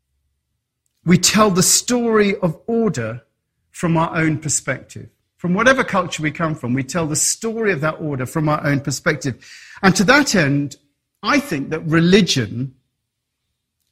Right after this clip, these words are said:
is really just a cultural interpretation of the natural order. Religion is a cultural interpretation of the natural order, seen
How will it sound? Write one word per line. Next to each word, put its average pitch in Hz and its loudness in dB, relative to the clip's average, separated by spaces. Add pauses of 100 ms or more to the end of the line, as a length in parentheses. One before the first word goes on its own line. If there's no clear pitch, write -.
(320)
is 170 0
really 233 2
just 175 -2
a 180 -2
cultural - -8
interpretation 156 -6
of 127 -14
the 139 -6
natural 131 -4
order. 113 -10 (1700)
Religion 160 -2 (720)
is 139 0
a 160 0
cultural 196 -4 (100)
interpretation 165 -4 (440)
of 135 0
the 151 2
natural 151 2
order, 147 2
seen 220 4